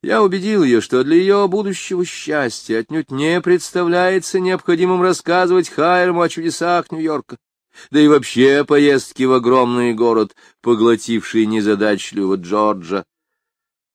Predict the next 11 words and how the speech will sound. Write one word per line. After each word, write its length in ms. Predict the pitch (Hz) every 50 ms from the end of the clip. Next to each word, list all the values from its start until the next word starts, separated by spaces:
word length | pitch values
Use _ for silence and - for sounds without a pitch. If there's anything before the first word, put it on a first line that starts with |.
| _
Она 340 | - - 90 104 117 120 120
сказала, 500 | 110 - - 117 110 113 123 123 123 117
что 240 | - - - 117 113
оставила 520 | 113 104 - - 113 113 113 113 113 110
свою 380 | 101 - - 95 101 104 107 104
лошадь, 640 | 104 110 127 139 135 - - - - - - - _ _ _ _ _ _ _ _ _ _ _
бедный 640 | _ - 73 82 101 123 151 160 151 165 170 170 170
Рассенант, 800 | 165 165 151 - - 131 143 139 131 123 113 104 - - _ _ _ _ _ _ _ _ _ _ _ _ _
привязанный 680 | - 101 107 117 127 131 131 123 120 123 127 127 127
к 100 | 117 110
дереву 580 | 101 98 113 127 147 170 170 160 147 135 123